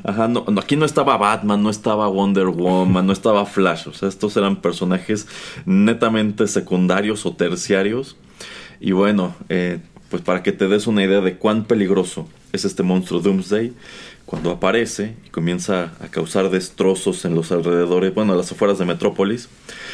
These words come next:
pues llega la Justice League a confrontarlo, no pueden con él, y eventualmente es, es Superman quien tiene que llegar a salvar el día y enfrentar a este monstruo que, para sorpresa suya, es un monstruo muy resiliente, es un monstruo que,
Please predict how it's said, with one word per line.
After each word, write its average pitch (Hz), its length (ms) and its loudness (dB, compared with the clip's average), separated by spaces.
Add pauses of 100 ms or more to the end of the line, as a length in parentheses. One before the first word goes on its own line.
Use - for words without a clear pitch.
(160)
pues - 300 -8
llega 101 260 0
la 90 160 0
Justice 95 420 -2
League 95 160 -2
a 90 60 -8
confrontarlo, 95 880 -2 (160)
no 98 320 2
pueden 98 340 2
con 90 240 0
él, 123 260 0 (640)
y 101 100 2
eventualmente 104 920 2
es, 98 600 0
es 92 300 0
Superman 110 580 0
quien 90 160 -4
tiene 98 220 0
que 95 180 0
llegar 92 300 0
a 87 160 0
salvar 87 400 -2
el 90 160 0
día 92 180 2
y 92 80 0
enfrentar 85 560 -4
a 87 60 -2
este 90 240 -4
monstruo 90 460 -2
que, 87 100 -8
para 85 200 -2
sorpresa 101 520 -2
suya, 101 420 -2 (440)
es - 80 -6
un 98 100 4
monstruo 98 460 0
muy 101 320 4
resiliente, 92 840 0
es - 160 -8
un 95 100 2
monstruo 95 340 0
que, 82 260 -2